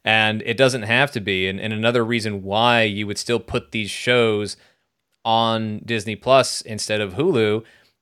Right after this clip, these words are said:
is because they are popular. They are popular as they currently are. People do like them, and so it boosts the value of Disney Plus. And if you're Disney, it's better for you to boost the value of Disney Plus than it is to boost the value of Hulu.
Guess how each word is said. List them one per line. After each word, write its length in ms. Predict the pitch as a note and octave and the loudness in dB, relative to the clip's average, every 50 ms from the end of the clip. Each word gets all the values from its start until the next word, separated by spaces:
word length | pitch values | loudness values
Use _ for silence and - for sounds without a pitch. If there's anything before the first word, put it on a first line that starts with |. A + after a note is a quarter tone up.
| _ _ | _ _
is 140 | - B2 A#2+ | -8 -6 -2
because 180 | B2 C3 D3 C3+ | 0 2 2 4
they 180 | B2+ D3 D3 - | 4 2 2 6
are 200 | A#2 C3+ D3+ D3+ | 6 6 6 6
popular. 640 | - - C3+ D#3 D#3+ - A#2 F#2+ E2 D#2 D#2 - - | 4 2 2 2 2 0 -2 -4 -6 -8 -12 -8 0
They 140 | - B2 | 2 4
are 120 | B2+ C#3+ D#3+ | 6 6 4
popular 420 | D#3 E3 D#3 D3+ D3+ D3 C#3+ C3+ | 6 4 2 4 4 4 2 2
as 300 | - F#2+ G#2 A2+ B2 A#2 | 2 4 2 2 2 2
they 120 | A#2 B2 A#2+ | 2 -2 -2
currently 440 | - - B2 A#2+ A#2+ A2+ A2 G#2+ | -2 -2 -2 0 0 0 -2 -2
are. 220 | - G2+ G#2+ F#2+ E2+ | 0 0 0 0 0
People 320 | - - C3 A#2+ C3+ C3 | -2 -4 -4 -2 -2 -2
do 480 | A#2+ G2+ - A#2 B2 B2 A#2+ A#2 A2+ G#2+ - | -2 -2 -2 -2 0 0 0 -2 -4 -6 -4
like 340 | F#2+ G2+ A2+ B2+ B2+ - | 0 2 2 2 0 -2
them, 260 | - G2 F2+ F2 F2 F#2 | -6 -6 -4 -6 -8 -10
and 300 | - G#2 G#2 G2+ G2+ G2 | -6 -4 -4 -4 -4 -4
so 160 | - G#2+ G#2 | -4 -2 -2
it 220 | G#2+ G#2+ G2+ G2 - | -2 -2 -4 -6 -6
boosts 320 | A2 A2+ C3 B2 - - | -4 -4 -2 -2 -4 -4
the 140 | A2 A2+ A2 | -4 -4 -4
value 680 | G2 F#2+ G2+ G#2+ A#2 B2 B2 A2+ G#2+ G#2 G#2 G2+ G2 - _ _ _ _ _ _ _ - | -2 0 2 4 4 2 2 0 0 -2 -2 -2 -4 -8 _ _ _ _ _ _ _ 0
of 220 | C3 A#2+ A2 G2+ | 0 0 0 0
Disney 300 | G2+ A2+ G#2 G2+ A2 G#2+ | -2 -4 -4 -4 -6 -6
Plus. 340 | - - B2+ A#2+ G#2 - - - | -2 0 2 2 2 0 -4 -8
And 120 | A#2 A2 A2+ | -6 -4 -4
if 140 | A2+ - | -4 -2
you're 160 | A2+ A2 A2 G#2+ | -2 -2 -2 0
Disney, 560 | G2+ C#3+ E3 D3 A#2 A#2 A2 A2 G#2+ G2+ - _ _ _ _ _ - | 2 2 2 2 0 0 0 -2 -2 -4 -8 _ _ _ _ _ -2
it's 160 | A2+ G#2+ F2+ | -2 -2 -2
better 320 | E2+ A2+ A#2 C3 D3 D#3+ | 0 2 4 4 4 2
for 120 | D#3 - D3+ | 2 0 0
you 160 | D3 C#3+ D3 | 0 0 0
to 60 | C#3 | 0
boost 300 | B2+ G#2+ B2 C3 C3+ - | 0 0 0 -2 -2 -2
the 80 | - A#2+ | -4 -2
value 320 | A#2 A2+ A2+ A#2 A#2 A2+ | -2 0 0 0 -2 -2
of 80 | A2+ G2 | -4 -4
Disney 260 | A2+ A2 G2+ G#2+ A2 | -4 -4 -4 -4 -8
Plus 320 | A2 - G#2+ G2 G2+ - | -6 -4 -4 -4 -4 -4
than 140 | - A2+ A2+ | -4 -4 -4
it 100 | A2+ G#2+ | -2 0
is 160 | G2+ G#2 G#2 | 0 -2 -2
to 80 | - - | -4 -8
boost 280 | F#2 - G2 G#2 - - | -8 -6 -6 -6 -6 -6
the 60 | A2 | -4
value 380 | G2 G2 F#2+ G2 G2 G2+ G#2+ | -2 0 0 0 0 -2 -4
of 200 | - - G#2+ F#2+ | -4 -6 -6 -4
Hulu. 420 | - D3+ F3 D3 A2 G2+ F#2+ F#2 | -2 0 0 2 0 0 -2 -4